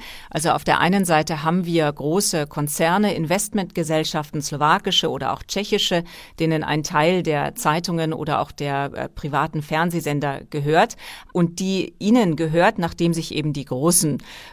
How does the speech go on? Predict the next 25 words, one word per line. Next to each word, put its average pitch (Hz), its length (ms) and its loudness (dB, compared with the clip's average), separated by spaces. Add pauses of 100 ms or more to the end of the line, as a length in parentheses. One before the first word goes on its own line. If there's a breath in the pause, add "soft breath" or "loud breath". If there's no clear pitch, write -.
(100)
westeuropäischen 165 800 2
Verlage 147 480 2
zurückgezogen 151 720 -2
haben, 143 220 2
schrittweise 151 520 -2
vor 151 160 -2
ein 139 120 0
paar 147 140 -4
Jahren. 160 360 2
Ringier 151 460 0
und 147 100 -4
Springer 190 460 2
waren 156 160 2
ja 151 100 0
ganz 156 260 -2
stark 156 300 -2
investiert 156 520 -4
in 196 100 -4
Ostmitteleuropa 170 1000 -2
und 143 160 -4
eben 151 220 -6
auch - 160 -4
in 156 100 -4
der 147 80 -4
Slowakei. 147 640 -4